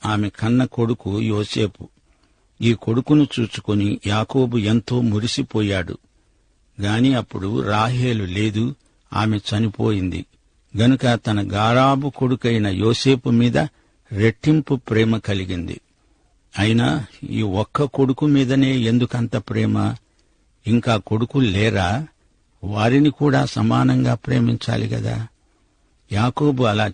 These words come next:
చేయలేదు. అందుకే యోసేపునకు తన సోదరుల మధ్య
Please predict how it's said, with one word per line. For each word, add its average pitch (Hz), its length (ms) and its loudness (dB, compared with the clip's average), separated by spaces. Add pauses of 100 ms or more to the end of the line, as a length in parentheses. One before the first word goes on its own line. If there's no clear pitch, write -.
చేయలేదు. 113 520 0 (720)
అందుకే 127 460 2
యోసేపునకు 113 840 -2
తన 101 260 -4
సోదరుల 123 580 0
మధ్య 101 480 -4